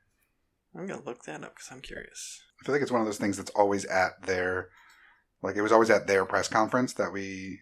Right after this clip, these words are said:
Speaker 2: yeah,
Speaker 1: Oh, yeah,
Speaker 2: developed
Speaker 1: it
Speaker 2: for
Speaker 1: is. It's
Speaker 2: Ubisoft,
Speaker 1: straight up
Speaker 2: Ubisoft
Speaker 1: Ubisoft game.
Speaker 2: Milan.
Speaker 1: I guess I just always attri-, attribute that with, um, Psychonauts.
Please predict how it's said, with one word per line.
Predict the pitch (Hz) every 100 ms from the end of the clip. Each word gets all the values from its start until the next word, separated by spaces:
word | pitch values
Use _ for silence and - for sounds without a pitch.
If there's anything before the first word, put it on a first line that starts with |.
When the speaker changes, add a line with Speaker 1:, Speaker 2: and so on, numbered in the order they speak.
| _
Speaker 2:
yeah, | 131 101 - -
Speaker 1:
Oh, |
yeah, | 175
Speaker 2:
developed | 226 120
Speaker 1:
it | 117
Speaker 2:
for |
Speaker 1:
is. | 107 110
It's | -
Speaker 2:
Ubisoft, | 101 101
Speaker 1:
straight | - 160
up | 151
Speaker 2:
Ubisoft | 127 135
Speaker 1:
Ubisoft | 117 -
game. | 117
Speaker 2:
Milan. | 117 113 113 98 95 101 101 - _ -
Speaker 1:
I | 143
guess | 165 156
I |
just | 127 127 -
always | 117 113
attri-, | - - 113
attribute | 120 117 - 107 107 -
that | 107 -
with, | 127 120 - _ -
um, | 127 131 131 _ _ _ _ _ _
Psychonauts. | - - - - - -